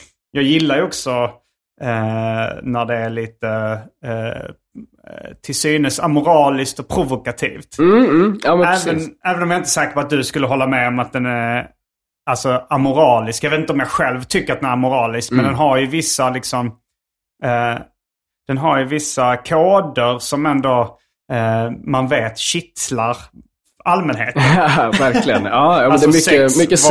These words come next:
Speaker 1: våld,
Speaker 2: sex, våld,
Speaker 1: droger.
Speaker 2: droger. Ja, ja.
Speaker 1: Eh, jag vet
Speaker 2: Verkligen.
Speaker 1: inte om det är något mer också. Ja, men också då liksom, eh, kanske sexindustri,
Speaker 2: Mm, mm.
Speaker 1: inslag.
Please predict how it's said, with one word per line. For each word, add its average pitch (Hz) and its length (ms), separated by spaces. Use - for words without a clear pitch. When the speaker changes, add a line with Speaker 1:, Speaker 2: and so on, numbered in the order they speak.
Speaker 1:
våld, 127 120
Speaker 2:
sex, - 120
våld, 131 220
Speaker 1:
droger. 143 220
Speaker 2:
droger. 123 340
Ja, 110 200
ja. 104 340
Speaker 1:
Eh, 123 40
jag 117 760
vet - 80
Speaker 2:
Verkligen. 120 240
Speaker 1:
inte 87 100
om 123 60
det 123 60
är 120 40
något 113 100
mer 110 360
också. 113 520
Ja, 127 120
men 120 280
också 131 300
då 117 360
liksom, 113 520
eh, - 680
kanske 113 420
sexindustri, 117 2000
Speaker 2:
Mm, 160 480
mm. 120 220
Speaker 1:
inslag. 120 800